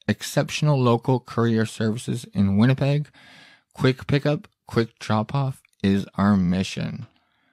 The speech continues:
That's two oh four, four eight nine, two five seven eight or two oh four, eight six nine, three zero zero one. Ringway Express Limited.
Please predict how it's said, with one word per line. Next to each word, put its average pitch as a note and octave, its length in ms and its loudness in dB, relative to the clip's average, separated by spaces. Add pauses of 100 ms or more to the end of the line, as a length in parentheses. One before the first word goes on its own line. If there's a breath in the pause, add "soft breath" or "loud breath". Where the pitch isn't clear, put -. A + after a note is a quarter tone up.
(640)
That's G2 300 2
two C3 220 6
oh C3 60 4
four, B2+ 500 0
four A2+ 480 0
eight G#2+ 240 0
nine, G#2 320 2
two A2 160 -4
five G#2 240 -2
seven G2+ 260 -2
eight C3 320 -2
or - 220 -10
two A2 260 -2
oh A2+ 60 0
four, G#2+ 400 -4 (340)
eight G#2 160 4
six - 300 -6
nine, A2+ 260 4
three G2+ 360 -2
zero G2+ 420 -4
zero G2+ 400 0
one. - 480 0 (1000)
Ringway C3 680 2
Express - 640 -4 (180)
Limited. - 680 0